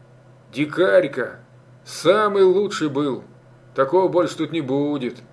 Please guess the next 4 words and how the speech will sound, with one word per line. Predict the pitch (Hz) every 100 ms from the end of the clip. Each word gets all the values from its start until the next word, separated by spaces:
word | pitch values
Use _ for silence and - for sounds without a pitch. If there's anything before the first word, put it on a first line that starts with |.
| - - - - - - - -
Эх, | 143 180 196 196 196 -
лалай-лалай! | 135 127 131 175 147 131 135 147 151 151 135 - - - - - - -
Вот | 131 180 180
ж | -